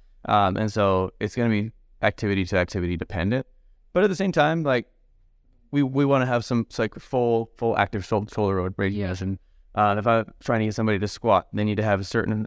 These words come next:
Speaker 1: amount of, of rotation within their hips. They need to have the ability to flex their hips up, up past, past ninety degrees.
Speaker 2: Yeah.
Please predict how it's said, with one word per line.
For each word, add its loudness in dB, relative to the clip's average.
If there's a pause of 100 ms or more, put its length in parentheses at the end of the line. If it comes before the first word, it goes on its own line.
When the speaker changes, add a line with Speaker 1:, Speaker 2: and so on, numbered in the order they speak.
Speaker 1:
amount 2
of, -2 (100)
of -4
rotation -2
within 0
their -2
hips. -2
They 0
need 0
to -2
have 2
the -2
ability 0
to -6
flex 0
their -4
hips -4
up, 0
up -4
past, -4 (120)
past -2
ninety -2
degrees. -4
Speaker 2:
Yeah. -4